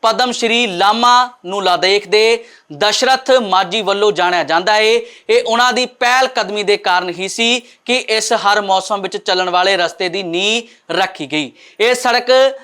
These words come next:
ਜੈ ਸ਼ੰਕਰ ਨਦੀ ਦੇ ਨਾਲ ਨਾਲ ਲਗਭਗ ਨੱਬੇ ਕਿਲੋਮੀਟਰ ਤੱਕ ਚੱਲਦੀ ਹੈ।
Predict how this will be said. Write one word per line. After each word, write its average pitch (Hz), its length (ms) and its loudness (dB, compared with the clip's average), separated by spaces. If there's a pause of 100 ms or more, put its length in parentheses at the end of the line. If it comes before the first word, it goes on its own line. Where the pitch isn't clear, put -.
(180)
ਜੈ 233 400 2
ਸ਼ੰਕਰ 226 440 -2
ਨਦੀ 208 260 0
ਦੇ 220 140 2
ਨਾਲ 185 320 2
ਨਾਲ 208 320 2
ਲਗਭਗ 196 380 -2
ਨੱਬੇ 180 380 -2
ਕਿਲੋਮੀਟਰ 190 400 -4
ਤੱਕ - 220 -4
ਚੱਲਦੀ 180 400 -2
ਹੈ। 226 320 0